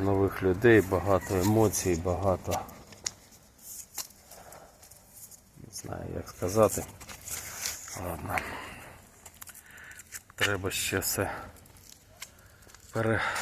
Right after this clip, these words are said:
пересмислити у своїй голові, тому навіть не знаю. Ладно.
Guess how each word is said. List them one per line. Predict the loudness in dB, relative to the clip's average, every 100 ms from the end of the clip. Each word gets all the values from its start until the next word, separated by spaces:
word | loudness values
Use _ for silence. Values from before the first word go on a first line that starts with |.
| -6 -8 -10 -14 -4
пересмислити | 0 2 0 2 4 4 0 -2 -4 -6 -8 -20 -20 -20 -20 -20 -20 -20 -20 -20 -20 -20 -20 -20 -20 -12
у | -8
своїй | -2 0 2 0 0
голові, | 0 2 2 2 -2 -14 -18 -20 -20 -20 -18 -18 -18 -20 -18 -18 -10
тому | -6 -2
навіть | 0 0 -2 -2
не | -2
знаю. | -2 -4 -6 -8 -12 -16 -20 -20 -20 -20 -20 -20 -20 -20 -20 -20 -2
Ладно. | 0 2 -2